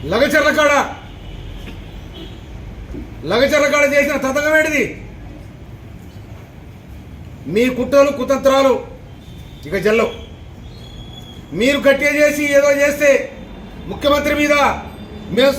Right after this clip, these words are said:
సవాల్ చేయొచ్చు అనుకుంటున్నాం, కానీ నీ సవాల్ స్వీకరించడానికి తెలంగాణ ప్రజానీకం సిద్ధంగా లేరు.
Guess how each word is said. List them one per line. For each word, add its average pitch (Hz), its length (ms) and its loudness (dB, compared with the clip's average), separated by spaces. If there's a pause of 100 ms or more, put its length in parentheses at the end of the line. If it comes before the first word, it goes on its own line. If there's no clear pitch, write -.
సవాల్ 294 280 4
చేయొచ్చు 285 300 4
అనుకుంటున్నాం, 277 400 2
కానీ 302 160 0 (960)
నీ 240 100 4 (220)
సవాల్ 262 280 4 (100)
స్వీకరించడానికి 254 760 0
తెలంగాణ 247 360 0 (340)
ప్రజానీకం 262 500 4
సిద్ధంగా 247 300 2
లేరు. 277 180 4